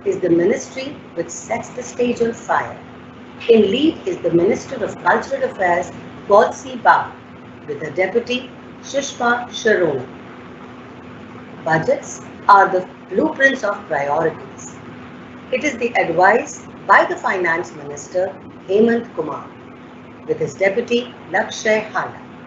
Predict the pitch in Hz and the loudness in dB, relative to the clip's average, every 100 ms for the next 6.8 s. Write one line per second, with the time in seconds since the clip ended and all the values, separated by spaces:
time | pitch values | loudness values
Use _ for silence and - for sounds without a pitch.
0 | - - - - - - - - - - | -18 -18 -18 -18 -18 -18 -18 -18 -18 -18
1 | - - - - - 226 294 - 277 185 | -18 -18 -18 -18 0 2 2 0 -4 4
2 | 170 151 - - - - 294 339 - 202 | 6 6 4 -4 0 4 4 4 4 6
3 | 196 - 156 151 - 151 151 - - 190 | 4 0 -4 -4 -8 -14 -14 -16 -6 -4
4 | 185 - - - 320 311 208 170 147 151 | -2 -2 -4 2 4 6 4 2 2 -4
5 | - - - - - 180 151 156 - - | -10 -16 -16 -14 2 4 4 2 -6 -6
6 | 262 294 - - 180 196 190 | 0 0 -2 0 4 6 4